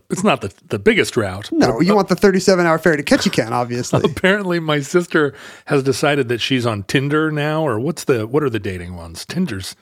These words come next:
Speaker 2: Sure.
Speaker 1: like a sex one, right?
Speaker 2: Well,
Speaker 1: Th-, but there's
Speaker 2: they're all,
Speaker 1: Yeah.
Speaker 2: Are you saying there are dating websites that are not sex websites?
Speaker 1: I don't
Speaker 2: She's
Speaker 1: know.
Speaker 2: on Christian Mingle.
Speaker 1: But she's been, <laughs> she was me at J Date. She was, she met some guy and she was like, "Oh, what's your story?" And he, and he said,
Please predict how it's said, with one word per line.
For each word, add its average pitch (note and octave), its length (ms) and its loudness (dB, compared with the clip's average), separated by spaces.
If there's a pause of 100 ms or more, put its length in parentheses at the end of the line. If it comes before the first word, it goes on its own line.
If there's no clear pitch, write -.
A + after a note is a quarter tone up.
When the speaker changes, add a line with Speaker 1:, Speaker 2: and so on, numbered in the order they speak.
(120)
Speaker 2:
Sure. - 180 -2
Speaker 1:
like G#2 220 -2
a - 40 -8
sex - 320 -2
one, D#2+ 200 -12
right? G2 260 -8 (320)
Speaker 2:
Well, B3 220 -4
Speaker 1:
Th-, G#3 100 0 (180)
but F3+ 140 -2
there's G3 200 2
Speaker 2:
they're D#4 120 4
all, - 320 -4 (300)
Speaker 1:
Yeah. - 100 -12 (140)
Speaker 2:
Are E3+ 80 4
you F#3+ 60 6
saying G3+ 180 4
there F#3 100 4
are E3+ 40 4
dating E3 220 4
websites E3+ 300 2
that E3 100 4
are D3+ 60 2
not D3 180 0
sex - 240 -2
websites? A#3 460 -2
Speaker 1:
I A#3+ 120 -2
don't F2 160 -6
Speaker 2:
She's F#3+ 120 0
Speaker 1:
know. A3 80 4
Speaker 2:
on G3+ 60 2
Christian F#3+ 320 4
Mingle. C#3+ 280 -2 (140)
Speaker 1:
But F3+ 140 6
she's G#3+ 140 2
been, F3 160 4 (120)
<laughs> - 120 -12
she - 240 4
was F#3 180 0
me F3+ 160 2 (120)
at C#3+ 160 0
J D3+ 200 6
Date. A2+ 260 -2 (420)
She G#3+ 180 4
was, A3 160 0
she A3 100 2
met A#3 200 2
some F#3+ 200 4
guy E3+ 240 4
and C#3+ 140 0
she D#3+ 100 2
was C3 140 2
like, C3 200 2
"Oh, A3+ 180 6
what's G#3 240 2
your G#3+ 100 4
story?" G3+ 420 4
And C3 100 -2
he, C#3 300 -2 (120)
and B2+ 180 0
he C#3 320 0
said, B2 360 2